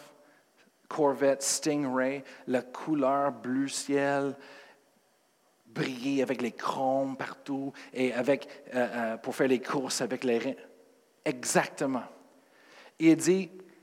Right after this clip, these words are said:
J'ai remercié le Seigneur, je l'ai confessé. » Il dit, « Après ça, je l'ai, je l'ai mis à côté. » Chaque fois que j'ai, j'ai pensé de cela, les années, au travers des années, je le remercie le Seigneur. Je, « Merci Seigneur pour ça.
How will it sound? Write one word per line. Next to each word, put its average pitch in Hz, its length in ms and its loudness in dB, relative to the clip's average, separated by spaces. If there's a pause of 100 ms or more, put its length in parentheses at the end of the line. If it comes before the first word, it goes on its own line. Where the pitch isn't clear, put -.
(280)
J'ai 165 180 4
remercié 160 400 2
le 160 100 2
Seigneur, 156 380 2
je 139 80 -6
l'ai 139 60 0
confessé. » 151 680 -2 (480)
Il 139 100 2
dit, « 143 160 8
Après 143 200 4
ça, 160 160 0
je 143 180 2
l'ai, 131 140 6 (220)
je - 100 -12
l'ai 131 60 -4
mis 135 100 4
à 131 80 2
côté. » 131 460 -2 (180)
Chaque - 240 6
fois 170 160 4
que - 180 -2
j'ai, 143 320 6 (220)
j'ai 147 240 4
pensé 160 580 2
de 143 140 4
cela, 151 400 6
les 135 240 4
années, 147 320 4 (240)
au 143 80 0
travers 143 320 6
des 135 180 6
années, 139 260 4 (140)
je - 140 -2
le 131 80 8
remercie 135 400 4
le 135 80 0
Seigneur. 139 300 0
Je, « 120 80 -8
Merci 135 280 2
Seigneur 135 380 0
pour - 180 -10
ça. 151 220 -2